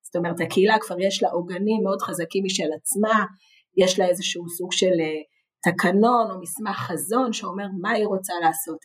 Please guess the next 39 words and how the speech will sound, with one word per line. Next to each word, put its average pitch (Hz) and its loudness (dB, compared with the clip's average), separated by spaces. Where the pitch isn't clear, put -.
איך 247 2
היא - 4
רוצה - -4
לפעול, 254 2
אה, 165 0
והיא 185 2
עומדת 247 6
בעצם 226 0
על 190 2
הרגליים. 170 0
אני 160 -8
חושבת 226 -4
שכל 247 4
קהילה 202 -4
צריכה - -8
רכזת, 185 0
אבל 180 2
היא 190 8
לא 233 8
צריכה 247 -2
להיות 240 4
תלויה 196 0
ברכזת. 143 -12
כלומר, 160 -8
אם 165 -2
הרכזת 214 2
הולכת, 185 2
הקהילה 190 -4
לא 202 -6
מתפרקת, 202 -4
והקהילות 214 0
שלנו, 220 0
יש 190 -8
כמה 220 -4
קהילות 196 -4
מתוך 190 2
העשרים 190 -4
ושתיים 254 2
שכבר - -6